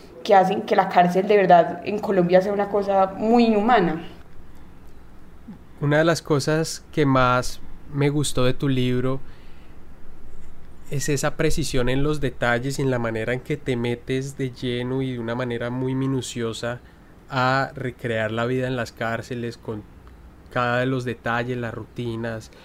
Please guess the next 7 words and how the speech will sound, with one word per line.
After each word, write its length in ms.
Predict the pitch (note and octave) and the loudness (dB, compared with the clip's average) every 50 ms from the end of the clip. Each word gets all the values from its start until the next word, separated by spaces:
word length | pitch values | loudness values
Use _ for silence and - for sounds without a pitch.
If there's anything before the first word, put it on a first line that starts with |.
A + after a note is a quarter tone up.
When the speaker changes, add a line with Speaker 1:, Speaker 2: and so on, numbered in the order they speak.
| - - - | -20 -12 -4
Speaker 2:
las 220 | B2 B2 B2 - | -2 -2 -2 -2
comidas, 1000 | - - B2+ A#2+ A#2 A#2+ A#2+ A#2+ A#2+ A#2+ A#2 A2+ A2 A2 A2 A2 A2 A2 - - - - - - - - - - - - | -4 -2 -2 0 0 0 0 0 0 0 0 0 -2 -2 -2 -4 -4 -6 -10 -16 -20 -20 -20 -20 -20 -20 -20 -20 -12 -8
eh, 200 | B2 A#2 A#2 A#2 | -6 -4 -4 -2
las 140 | B2 A#2+ | -2 -2
relaciones 520 | A#2+ B2 B2 A#2+ A2+ - - A#2+ A#2 A2+ A2+ | 0 0 0 0 -2 -4 -6 -6 -6 -6 -6
sexuales, 1160 | - B2+ A2+ - - - - C3 A#2+ A#2+ A#2+ A#2+ A#2 A2+ A#2 A2+ A2+ A2+ A2 A2 A2 - - - - - - - - - - - - - - - - | -8 -10 -10 -10 -12 -8 -4 -2 0 0 0 -2 -4 -6 -6 -8 -8 -8 -10 -12 -14 -16 -20 -20 -20 -20 -20 -20 -20 -20 -20 -20 -20 -20 -20 -20 -8
como 400 | - D3 C3 B2+ C3 C3 B2 | -4 -4 -2 -2 -2 -4 -6